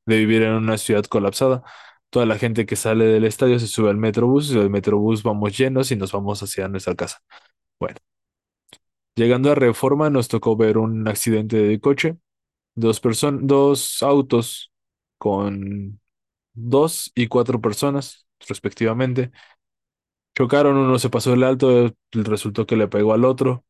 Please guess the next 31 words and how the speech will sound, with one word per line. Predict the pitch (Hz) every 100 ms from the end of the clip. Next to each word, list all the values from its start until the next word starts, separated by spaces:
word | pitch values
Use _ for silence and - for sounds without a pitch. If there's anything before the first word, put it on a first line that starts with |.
| _ _ _ -
sobre | - 117 113 110
Reforma | 113 - 120 117 117 - -
e | 110
Insurgentes, | 110 107 113 139 131 123
a |
la | 104
altura | 104 117
del | 110
Monumento | 104 101 107 107 113
a | 107
la |
Madre. | 107 123 139 135 _ _ _ _ _ _ _ _ _
Re-, | - 101 98 -
Reforma | - - 98 92
e |
Insurgentes, | 90 - 98 107 104 -
pues, | - 101
¿en | 98
dónde | 92 101 101
más? | 107 117 - _ _ _ _ _ _ _ _ _ _ _ _ _ _ _ _ _ _
Y | 175 190 185
está | 170 190 180 185 170 - -
bastante | 156 170 156 165
curioso | 147 147 139 110
porque | 104 104 113 107 87
no | 117 127
resultó | 127 127 117 120
herido | 113 117 110
a | 110
nadie, | 123 135
afortunadamente. | 110 - 101 - 107 107 107 113 117 131 127